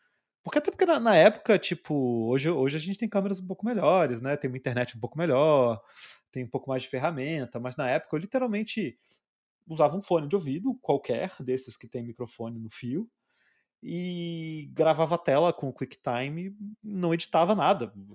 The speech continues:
tipo, gravava, startava, falava lá meia hora, quarenta minutos, parava,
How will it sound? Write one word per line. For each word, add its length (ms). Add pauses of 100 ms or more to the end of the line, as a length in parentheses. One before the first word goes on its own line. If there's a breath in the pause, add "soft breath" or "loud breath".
tipo, 260
gravava, 640
startava, 680
falava 480
lá 160
meia 260
hora, 240
quarenta 260
minutos, 420
parava, 680